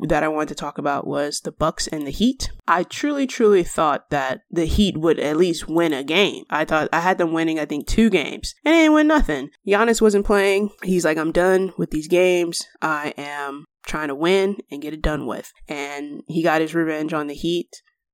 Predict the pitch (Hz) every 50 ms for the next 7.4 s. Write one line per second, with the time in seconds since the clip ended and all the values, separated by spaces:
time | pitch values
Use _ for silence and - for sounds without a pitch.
0 | - - - - 160 160 160 156 156 156 151 147 - - 170 - - 262 285 302
1 | - 311 262 208 190 175 175 170 170 170 175 - - - - - - - - -
2 | - _ _ _ _ - 170 175 160 156 147 139 143 - - - - 240 269 285
3 | 294 269 214 156 - - - - - 156 139 131 120 - _ _ - - - -
4 | - 175 175 170 160 160 - - - 160 151 151 147 147 147 139 135 - - _
5 | _ - 165 165 156 160 160 156 156 165 - 165 165 156 - 160 156 156 - -
6 | - 156 151 151 143 143 - 156 151 151 143 - - - - 156 170 185 190 -
7 | - - 214 214 214 214 220